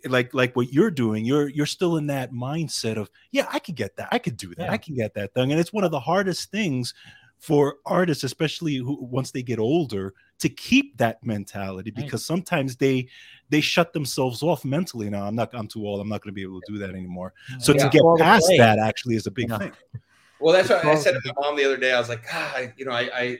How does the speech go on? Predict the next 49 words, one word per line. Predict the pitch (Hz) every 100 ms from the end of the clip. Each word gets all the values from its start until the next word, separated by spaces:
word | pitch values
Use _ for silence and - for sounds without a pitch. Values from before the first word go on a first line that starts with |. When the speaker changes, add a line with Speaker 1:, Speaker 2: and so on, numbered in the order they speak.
| -
Speaker 3:
I | 120 117 113 - - _
got | 139 139 139
one | 139
of |
my | 131 123 117 _ _
script, | - - 131 - _ _ 123
uh, | 117 110 98 -
reviews | 120 120 135 117
back | 127 123 120 -
from | 117 113 107 _ -
a | 117
competition, | 117 123 113 123 120 120 117
and | 110 - _ - -
it | 131
just, | 147 147 -
it | 170 170
wasn't, | 180 175 180 156
it | 202
was | 226
okay, | 208 175 180 156 165 156
but | 151
it | 143
wasn't | 147 147 147
like, | 127 123 113 - _ -
of | - -
course | 277 247 196
you |
want | 190 175
them | 160
to |
come | 175
back | 156 156
and |
be | 156
like, | -
'This | 480 -
is | 254 -
perfect. | 349 - -
We | 466
need | 381
to | 294
make | 277 277
this | 285
tomorrow.'" | 311 330 311 151
Speaker 1:
Right, | 123 98
right. | 101 92
Speaker 2:
Right. | 127 113
Speaker 3:
Well, | 196
that's | 190